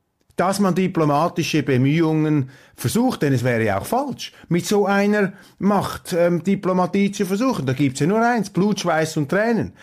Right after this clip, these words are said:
Aber Sie merken eben, dass diese Argumentation jetzt vor allem auf der westlichen Seite, die auch jetzt etwas in Rückst-, in Rücks-, im Rückstand beziehungsweise etwas auf dem Rückzug begriffen ist, ähm, aufgrund eben der, äh,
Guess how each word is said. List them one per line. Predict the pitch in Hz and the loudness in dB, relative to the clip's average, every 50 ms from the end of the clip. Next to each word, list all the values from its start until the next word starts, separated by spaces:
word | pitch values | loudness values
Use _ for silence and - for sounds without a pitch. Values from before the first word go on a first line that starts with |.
| - - | -12 -8
Aber | - 156 160 | -4 -2 0
Sie | 165 175 175 | 0 2 2
merken | 180 190 214 233 233 233 226 220 | 2 2 2 0 0 0 0 2
eben, | 214 202 202 180 160 147 131 - - - - | 2 2 2 0 0 -2 -2 -6 -12 -8 -2
dass | - 170 160 - - | -2 -2 0 0 0
diese | 196 196 - 202 190 175 | 0 0 2 2 2 2
Argumentation | 180 180 160 180 175 175 175 170 165 165 156 156 - 165 165 185 214 220 190 | 2 0 0 0 0 0 0 0 -2 -2 -4 -2 0 0 2 2 2 2 0
jetzt | 160 - - | -2 -2 -2
vor | 151 151 | 0 0
allem | 151 151 | 2 2
auf | 147 143 139 135 | 0 0 0 0
der | - 139 131 | 0 0 2
westlichen | 147 175 196 196 - 180 170 - 185 160 | 2 0 0 -2 -6 -8 -6 -6 -4 -4
Seite, | 170 170 151 151 160 165 160 - 165 156 - - - - - _ - | -2 -2 -2 0 -2 -2 -2 0 -2 -2 -2 -4 -10 -20 -20 _ -2
die | 156 151 156 151 139 131 - - - - | 0 2 2 2 2 0 -2 -8 -14 -8
auch | - 120 123 131 127 - - - - - _ _ - | -4 -2 -2 0 -2 -2 -6 -12 -18 -20 _ _ -10
jetzt | 143 151 156 139 - | -4 -2 -2 0 0
etwas | 160 135 - 117 - 120 | -2 -2 -4 -4 -4 -2
in | 120 139 | 0 0
Rückst-, | 196 240 - - - - - - - | 0 0 0 -4 -8 -10 -12 -12 -8
in | - 156 147 143 | -4 0 0 2
Rücks-, | 165 214 202 208 - - - - - - - - - | 2 0 0 -4 -8 -10 -10 -10 -10 -10 -10 -8 -6
im | 156 147 139 143 139 135 135 | -4 -2 -2 0 0 2 2
Rückstand | 160 226 202 - - 185 175 185 180 | 2 0 -2 -2 -2 -2 0 0 0
beziehungsweise | 175 143 143 156 151 139 147 135 135 135 143 135 135 117 | -2 -2 -2 0 0 0 0 0 0 0 -2 -2 -2 -4
etwas | 127 139 - 139 123 147 | -4 -6 -4 -4 -4 -2
auf | 135 | -2
dem | 120 143 135 | 0 0 2
Rückzug | 143 208 240 233 - - 220 208 196 - | 2 2 0 -2 -2 -2 0 0 0 0
begriffen | - 170 156 175 180 190 180 - 170 170 175 | -2 -2 0 0 0 0 -2 -4 -4 -4 -2
ist, | 175 160 143 - - - - - - - - - - | -2 -2 -4 -6 -10 -20 -20 -20 -20 -20 -20 -10 -6
ähm, | 135 135 135 | -4 -4 -2
aufgrund | 143 139 - 147 165 165 156 147 | -2 -4 -2 0 0 0 2 0
eben | 147 135 127 127 | 0 0 -2 -2
der, | 123 135 135 135 127 123 127 | 0 2 2 2 2 2 0
äh, | 123 120 120 117 110 | 2 2 2 0 0